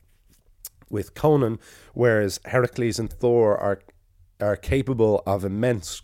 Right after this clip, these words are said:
cruelties, don't get me wrong, um, Conan Wale is ultimately quite an anti-heroic and ultimately villainous figure, uh, being the, the crucial difference there, whereas Fionn is considered to be more this status of morality,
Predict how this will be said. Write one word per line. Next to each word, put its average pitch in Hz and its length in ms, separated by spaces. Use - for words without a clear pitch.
cruelties, 117 800
don't 98 160
get 98 120
me 95 80
wrong, 95 380
um, 98 400
Conan 117 340
Wale 104 240
is 104 180
ultimately 104 640
quite 98 340
an 95 100
anti-heroic 95 800
and 95 180
ultimately 92 640
villainous 95 680
figure, 95 540
uh, 92 160
being 95 300
the, 90 340
the 110 100
crucial 110 480
difference 98 400
there, 92 260
whereas 90 380
Fionn 101 600
is 98 280
considered 95 640
to - 180
be 90 320
more 98 280
this 90 240
status 95 480
of 90 80
morality, 101 580